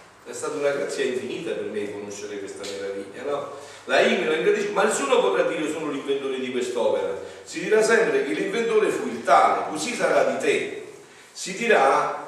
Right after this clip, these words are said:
che l'origine del regno del mio fiat, la depositaria, è stata la mia piccola figlia,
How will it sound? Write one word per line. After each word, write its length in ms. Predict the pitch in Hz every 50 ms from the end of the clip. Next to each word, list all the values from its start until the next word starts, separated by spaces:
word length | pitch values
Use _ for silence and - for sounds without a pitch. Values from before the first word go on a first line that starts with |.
| - -
che 80 | 139
l'origine 460 | 143 156 180 - - - 202 190 180
del 120 | 170 160 156
regno 260 | 156 208 214 190 175
del 140 | 160 156 151
mio 120 | 156 151
fiat, 240 | - 131 131 123 -
la 160 | 123 123 131 -
depositaria, 800 | 175 185 208 214 - - - - - - - - - - - -
è 120 | 175 180
stata 420 | - - - 214 - - - -
la 140 | - - -
mia 100 | - -
piccola 480 | - - 196 - - - - - - -
figlia, 560 | - 175 180 - - - - - - -